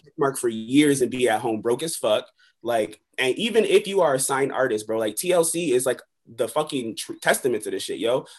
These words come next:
Bro, you can be, like, a fucking pop signed artist like T L C, a group that's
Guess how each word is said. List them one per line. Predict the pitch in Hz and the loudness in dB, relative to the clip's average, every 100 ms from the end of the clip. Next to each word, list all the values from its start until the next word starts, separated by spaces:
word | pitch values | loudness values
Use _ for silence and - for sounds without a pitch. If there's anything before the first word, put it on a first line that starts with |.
| - | -2
Bro, | 139 | 2
you | 131 180 | 2 2
can | 208 | -2
be, | 175 202 | -2 -4
like, | 185 175 | -2 -2
a | 156 | -2
fucking | - 285 160 139 | -2 -4 -4 -4
pop | - 156 - - | -6 -8 -8 -10
signed | - 143 147 | -4 -2 -2
artist | - 147 135 | -2 -4 -2
like | 117 107 | -6 -6
T | 151 | -4
L | 123 | -4
C, | - 127 110 104 _ _ | -4 -6 -6 -8 _ _
a | 110 | -10
group | 113 135 143 | -2 0 0
that's | 131 123 | -2 -4